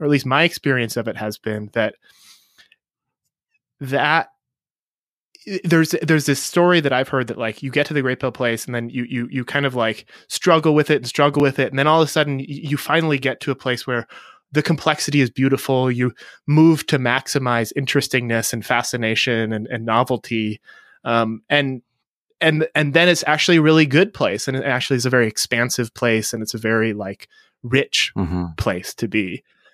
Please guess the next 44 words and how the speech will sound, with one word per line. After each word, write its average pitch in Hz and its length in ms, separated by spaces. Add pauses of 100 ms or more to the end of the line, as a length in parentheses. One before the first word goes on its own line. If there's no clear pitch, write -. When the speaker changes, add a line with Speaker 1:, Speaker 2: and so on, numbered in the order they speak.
(160)
Speaker 1:
Um, 117 240 (100)
my 165 200
experience 190 400
is 151 120
that 131 200 (600)
I 160 320 (200)
go 147 180
back 127 320
and 110 160
forth, 131 520 (380)
and 135 120
I 143 80
have 151 180
been 135 120
going 156 320
back 117 260
and 113 100
forth 113 340
for - 260
years 131 760
now, - 300 (400)
where 139 140
sometimes 143 880 (300)
it 131 100
feels 120 400
wonderful 143 640
and, 113 260
and 113 140
expanding, 135 640
and 131 100
other 143 220
times 143 320
it 131 40
just - 260
feels 151 240
like 127 240 (280)
a 123 80
burden, 135 600
and 127 200
I 127 80
want 131 320
the 131 100
certainty 117 800
of 113 400